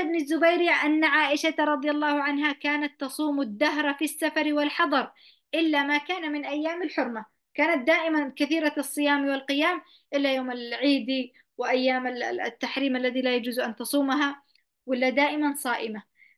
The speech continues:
من مناقب عائشة رضي الله عنها أن رسول الله صلى الله عليه وسلم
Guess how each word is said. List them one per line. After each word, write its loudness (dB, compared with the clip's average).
من 0
مناقب 2
عائشة 2
رضي 0
الله 0
عنها -2
أن -2
رسول -4
الله 0
صلى -4
الله -2
عليه 0
وسلم 0